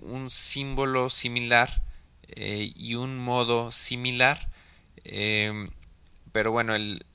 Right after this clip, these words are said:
se llama diferente, Sony lo, lo llama multisegmento, pero bueno, el, el símbolo es también bastante parecido, ¿no? Cu-, eh, cuatro rectángulos dentro de un rectángulo más grande con un círculo al centro, ¿no?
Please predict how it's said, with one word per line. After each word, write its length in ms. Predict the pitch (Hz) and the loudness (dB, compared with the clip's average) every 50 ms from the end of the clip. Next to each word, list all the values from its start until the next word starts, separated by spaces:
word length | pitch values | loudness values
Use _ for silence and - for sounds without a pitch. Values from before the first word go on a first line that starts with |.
| - - _ _ _ _ _ - - - - | -20 -20 _ _ _ _ _ -20 -20 -8 -4
se 220 | - - 117 113 | -2 0 0 0
llama 300 | 107 113 113 113 113 113 | 2 2 2 2 2 0
diferente, 680 | 117 123 - - 127 127 127 127 - - 151 165 160 139 | 0 0 0 0 0 0 0 -2 -2 -2 0 0 0 -2
Sony 320 | 123 - - 120 120 117 | -4 -4 -4 -2 -2 -2
lo, 200 | 110 113 107 - | -2 -2 -2 -4
lo 220 | - 101 104 104 107 | -4 -6 -8 -8 -4
llama 440 | 104 107 107 110 113 110 104 104 - - - - - - | -2 -2 -2 0 2 0 0 0 -4 -14 -20 -20 -20 -14
multisegmento, 1080 | - 104 107 107 101 107 104 - - 104 107 123 127 135 131 120 117 - - 147 170 - - - - - - - - - - - | -6 -4 -4 -4 -4 -4 -2 -2 0 -2 -2 0 4 4 4 4 2 -2 -2 -2 -4 -4 -10 -20 -20 -20 -20 -20 -20 -18 -8 -4
pero 220 | 143 143 143 147 | -2 0 0 2
bueno, 260 | 147 151 147 143 139 | 2 2 2 2 2
el, 220 | 139 131 127 - - | 2 2 0 -2 -4
el 260 | - 113 117 117 113 117 | -2 -2 -2 -2 -2 -4
símbolo 500 | - - 135 135 135 135 135 131 127 123 | -2 -2 -2 -2 -2 -2 0 2 2 2
es 160 | 120 - - | 2 0 -2
también 300 | - 110 110 110 110 113 | -4 -4 -4 -4 -4 -2
bastante 480 | 110 113 - - 107 107 110 107 - | -2 -4 -2 -2 -4 -4 -4 -4 -8
parecido, 480 | 90 - 101 95 98 - - 98 92 92 | -8 -8 -6 -4 -2 -2 -2 -2 -4 -6
¿no? 180 | 95 104 110 - | -8 -8 -10 -10
Cu-, 140 | - - - | -8 -6 -2
eh, 340 | - 98 95 101 101 95 90 - - - - _ - - | 0 0 0 0 -2 -6 -8 -12 -18 -20 -20 _ -12 -2
cuatro 380 | - 117 117 117 - 117 117 | 2 2 2 2 2 -2 -2
rectángulos 680 | 107 110 107 - - - 107 107 110 110 110 107 104 107 | -2 -4 -6 -4 -4 -4 -4 -4 -4 -4 -4 -4 -2 -2
dentro 380 | 107 110 110 110 107 - 110 104 | -2 -4 -4 -4 -6 -6 -4 -4
de 140 | 107 107 | -4 -4
un 240 | 107 107 110 110 107 - - - - - | -4 -6 -8 -10 -12 -16 -20 -20 -20 -12
rectángulo 680 | - - 107 98 - - - 113 113 113 117 113 113 113 | -8 -8 -8 -8 -6 -4 -4 -4 -4 -4 -4 -4 -4 -2
más 200 | 110 113 113 113 | -2 -4 -4 -2
grande 380 | 120 120 113 113 117 117 113 | -2 0 -2 -2 -2 -6 -8
con 200 | - - 98 104 | -6 -6 -6 -6
un 220 | 104 107 110 110 104 | -6 -6 -6 -2 0
círculo 520 | - - 107 101 101 - - 104 101 98 | 0 0 0 -2 -6 -8 -10 -10 -8 -8
al 120 | 95 98 | -6 -6
centro, 440 | - - 92 92 90 90 - - - | -6 -6 -8 -8 -12 -16 -16 -16 -14
¿no? 220 | 85 104 131 147 | -12 -10 -10 -12